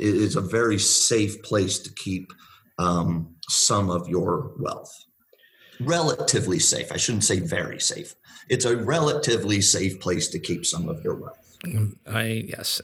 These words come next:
Speaker 2: all, all assets out there have degrees of risk that need to be evaluated by you and by your professionals that you work with, like Cody and others out there. So, Cody, uh, as we let you go, where can people find out more about you? How can they get in touch?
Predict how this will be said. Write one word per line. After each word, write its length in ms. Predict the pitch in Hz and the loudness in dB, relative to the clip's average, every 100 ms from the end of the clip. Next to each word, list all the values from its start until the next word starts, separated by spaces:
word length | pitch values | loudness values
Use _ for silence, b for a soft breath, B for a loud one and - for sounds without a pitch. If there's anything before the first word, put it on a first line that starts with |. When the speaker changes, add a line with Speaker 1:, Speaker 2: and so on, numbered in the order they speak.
| - | -6
Speaker 2:
all, 500 | 110 110 110 110 - | -4 0 2 2 0
all 320 | 120 143 147 135 | -2 0 0 2
assets 400 | 127 117 120 117 | 2 2 2 2
out 160 | 110 | 2
there 160 | 113 107 | 2 2
have 500 | 113 113 110 107 107 117 | 4 4 2 0 -4 0
degrees 460 | 117 110 117 107 | 2 4 4 4
of 140 | 104 107 | 2 4
risk 360 | 107 107 - | 2 2 2
that 200 | 104 - | 0 2
need 160 | 107 101 | 0 -2
to 80 | 120 | 0
be 140 | 101 | 0
evaluated 600 | 98 98 101 101 98 98 | 0 0 0 0 0 0
by 140 | 104 98 | 0 2
you 320 | 104 127 127 | 4 4 4
and 180 | 113 107 | 4 4
by 260 | 101 98 | 4 4
your 360 | 98 98 101 107 | 4 4 2 0
professionals 640 | - 98 110 107 107 104 | -4 0 2 2 2 0
that 160 | 101 90 | -2 -4
you 100 | 92 | 0
work 240 | 110 107 | 0 2
with, 400 | 110 107 107 - | 4 4 2 -4
like 200 | - 95 | -4 -2
Cody 460 | - 101 98 92 80 | 2 4 4 2 -2
and 100 | 85 | -6
others 260 | 87 87 98 | -6 -6 -6
out 140 | 76 | -4
there. 160 | 85 95 | -2 4
So, 240 | 113 107 B B B B | 4 4 B B B B
Cody, 380 | - 135 123 120 - | -2 0 0 -2 -2
uh, 240 | 120 120 117 | 0 2 2
as 140 | 117 117 | 4 4
we 120 | 120 | 2
let 180 | 131 127 | 2 2
you 140 | 120 | 2
go, 380 | 120 120 120 117 | 2 2 2 2
where 280 | 110 120 117 | 2 2 2
can 160 | 123 | 2
people 340 | 117 117 117 110 | 2 4 2 2
find 260 | 117 113 | 2 2
out 140 | 113 113 | 2 2
more 280 | 117 117 | 2 4
about 360 | 110 110 117 110 | 2 2 0 0
you? 400 | 135 135 135 143 | 2 2 2 0
How 140 | 117 | 0
can 160 | 107 110 | 2 2
they 60 | 110 | 2
get 120 | 104 | 0
in 80 | 107 | 0
touch? 420 | 139 - - | -4 -2 -6